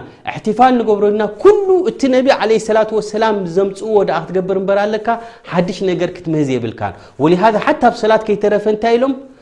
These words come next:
ኣነቢ ዓለይሂ ሰላቱ ወሰላም? "ሰሉ ከማ ረአይቱሙኒ ኡሰሊ" ኢሎም፣ ከምታ ክሰግዳ ዝረኣኹምኒ ከማ ጌርኩም ስገዱ ኢሎም።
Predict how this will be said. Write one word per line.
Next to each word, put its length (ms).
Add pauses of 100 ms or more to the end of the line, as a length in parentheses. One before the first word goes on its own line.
(100)
ኣነቢ 240
ዓለይሂ 240
ሰላቱ 280
ወሰላም? 320 (340)
"ሰሉ 460
ከማ 220 (100)
ረአይቱሙኒ 680 (300)
ኡሰሊ" 480
ኢሎም፣ 200
ከምታ 260 (100)
ክሰግዳ 380
ዝረኣኹምኒ 460
ከማ 220
ጌርኩም 320
ስገዱ 360
ኢሎም። 260